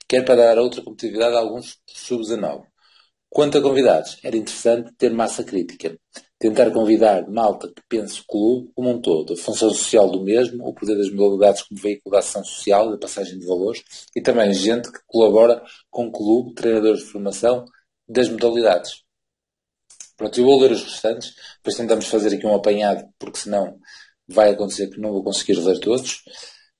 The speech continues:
Eh, não é que sejam muitos mais, mas alguns são, são longos. Eh, Dragão, <clears throat> Dragão de Ouro.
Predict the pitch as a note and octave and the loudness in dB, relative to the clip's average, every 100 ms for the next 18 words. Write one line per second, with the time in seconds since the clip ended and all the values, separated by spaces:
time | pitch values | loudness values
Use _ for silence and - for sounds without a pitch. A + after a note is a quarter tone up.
0 | - G#2 G2 G2 F#2+ F#2+ F#2 F#2 F2+ - | -2 4 6 6 6 4 2 -2 -8 -10
1 | - C3+ B2+ - B2 B2+ C3 A2+ A2+ B2+ | -2 2 2 2 0 2 -2 0 2 2
2 | C3+ C3 A#2+ G#2 B2 A#2+ A#2 A2+ A#2+ - | 0 -4 -6 -4 -4 -2 -2 -4 -10 -10
3 | A2+ A2 A2 G#2 - G#2 E2 - _ - | -4 -4 -4 -4 -2 -2 -2 -8 _ -20
4 | _ - - _ - G#2+ G#2 B2 A#2+ B2 | _ -20 -20 _ -4 0 2 4 6 4
5 | A2+ - - - F#3+ C#3 F#2+ - - A2+ | 2 -4 -6 -2 -2 -2 -10 -18 -6 -2
6 | A#2 G#2+ G2 G2 B2+ D3+ | 0 0 2 2 2 -2